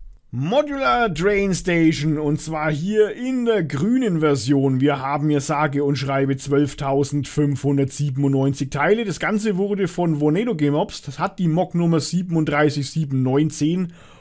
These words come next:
und wurde designt von Das Felixle. Das Ganze erschien noch in einer weißen Variante bei Vornado. Ansonsten blieb hier alles gleich. So seht ihr den Mock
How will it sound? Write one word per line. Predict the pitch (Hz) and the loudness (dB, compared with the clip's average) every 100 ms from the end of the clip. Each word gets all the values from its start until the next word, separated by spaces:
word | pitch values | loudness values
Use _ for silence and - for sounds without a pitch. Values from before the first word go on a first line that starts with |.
| - | -6
und | 160 156 139 | 0 2 2
wurde | 202 254 247 | 0 0 -2
designt | 175 156 156 143 147 147 135 - _ - | -2 -2 2 4 4 2 -4 -14 _ -14
von | - 139 139 135 | -2 0 0 -2
Das | 135 135 - - 120 | -4 -4 -4 -8 -10
Felixle. | - - 151 214 208 151 160 147 98 - - - | -10 -2 0 0 -2 -2 2 2 2 -10 -18 -12
Das | - 131 | -8 -4
Ganze | 151 202 208 233 | 0 0 2 -2
erschien | - 165 - 196 247 196 | 0 -2 0 -4 -2 -2
noch | 196 - | -4 -4
in | 196 170 | -6 -6
einer | 165 156 147 139 | -2 0 0 -4
weißen | 139 131 165 240 240 202 | -6 -2 0 0 0 0
Variante | 156 143 139 147 151 | 2 2 2 2 0
bei | 143 139 139 | 0 2 2
Vornado. | 127 131 135 147 214 285 - - - - | 2 0 2 2 0 -2 -6 -18 -20 -14
Ansonsten | - 147 147 185 170 - 151 | -4 -2 0 0 -2 -2 -2
blieb | 143 196 - | -2 -4 -2
hier | 170 143 | -4 0
alles | 143 143 - | 2 0 0
gleich. | 139 190 247 - | -2 -2 -2 -4
So | - 180 | -6 -4
seht | 170 165 160 165 | -2 -2 -2 0
ihr | 160 151 131 - - - - - - | 2 2 0 -8 -20 -20 -20 -10 0
den | 143 143 127 - | 2 2 -2 -4
Mock | 135 147 175 170 | -2 0 -2 -4